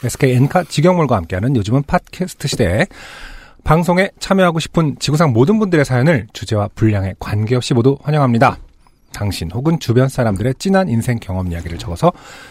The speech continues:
요즘은 팟캐스트 시대 이메일 엑스에스에프엠 이십오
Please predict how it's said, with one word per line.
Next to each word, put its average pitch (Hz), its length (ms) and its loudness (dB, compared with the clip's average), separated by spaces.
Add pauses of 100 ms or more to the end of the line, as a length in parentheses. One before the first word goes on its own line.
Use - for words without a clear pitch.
(220)
요즘은 180 320 4
팟캐스트 - 640 -2
시대 185 240 0
이메일 165 540 4
엑스에스에프엠 139 840 -4
이십오 151 500 4